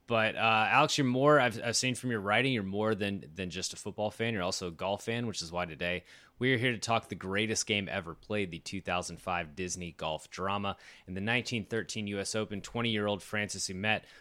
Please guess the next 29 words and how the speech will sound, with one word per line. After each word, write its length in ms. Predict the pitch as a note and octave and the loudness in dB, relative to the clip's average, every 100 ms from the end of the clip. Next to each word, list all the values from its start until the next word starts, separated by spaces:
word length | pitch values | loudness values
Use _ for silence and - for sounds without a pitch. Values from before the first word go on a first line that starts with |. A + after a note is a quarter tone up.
| _ | _
plays 260 | - G#2 F2 | -6 -4 -4
golf 420 | F2 A2 A2 G#2+ | -2 2 2 2
against 380 | G#2+ G2+ G2+ - | -4 -4 -4 -6
his 120 | E2+ - | -8 0
idol, 340 | G#2 G#2 G2+ | 4 4 2
nineteen 380 | F#2 F#2 - F2+ | -2 -4 -8 -10
hundred 320 | F#2+ E2+ D#2+ | -8 -8 -8
U 160 | E2+ F2 | -6 -6
S 160 | - | -6
Open 260 | - F#2 E2+ | -8 -10 -8
champion 560 | - F#2+ F2+ F#2+ F2+ - | -6 -4 -4 -6 -8 -8
Engl-, 320 | G2+ G2 G2 - | -10 -8 -8 -8
Englishman 520 | - C3 C3+ - B2 G#2+ | -2 2 2 0 -2 -4
Harry 340 | - A#2 G#2 | 0 0 0
Vardon, 420 | D#2+ G2 G2 F#2+ | 0 0 0 -2
starred 220 | F2+ E2 | -6 -6
Shia 340 | - G2+ F2+ E2 | -4 -2 0 -2
LaBeouf, 440 | - G2+ G2 - - - - | 0 2 2 -2 -18 -18 -8
Stephen 360 | - C#3+ C#3+ | 0 2 2
Delane, 400 | A#2 G#2+ G#2 G#2 | 2 2 4 2
Peyton 320 | - A#2 G2+ | 0 -2 -2
Lilly, 320 | G2+ G2+ F#2+ D2+ | -2 -2 -2 -6
and 120 | E2 | -8
Josh 380 | - F2 E2+ - | -8 -6 -6 -8
Flitter, 360 | - G#2+ G2 | -6 -4 -2
is 140 | F#2 E2+ | -4 -6
based 320 | F#2+ F#2+ - | -4 -4 -4
on 100 | F2+ | -6
a 120 | E2+ | -8